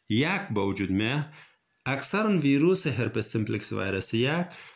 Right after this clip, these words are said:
در تریجیمینال گانگلیا یا گانگلیون های تریجیمینال چی می‌شن؟ مخفی می‌شن. در حالی که هرپس سیمپلکس ویروس دو که باعث جنیتال هرپس می‌شه،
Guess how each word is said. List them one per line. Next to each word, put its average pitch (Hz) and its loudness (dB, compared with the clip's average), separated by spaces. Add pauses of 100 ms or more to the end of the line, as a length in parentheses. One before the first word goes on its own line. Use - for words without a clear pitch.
(160)
در 120 0
تریجیمینال 110 0
گانگلیا 104 0 (100)
یا 104 0
گانگلیون 98 0
های 123 -2
تریجیمینال 98 -2
چی 156 -4
می‌شن؟ 180 -2 (420)
مخفی 87 -6
می‌شن. 82 -6 (500)
در 120 0
حالی 170 0
که 92 -2 (540)
هرپس 127 0
سیمپلکس 113 0
ویروس 107 0
دو 151 0 (220)
که 107 0
باعث 110 0
جنیتال 139 -2
هرپس 92 -4
می‌شه، 95 -6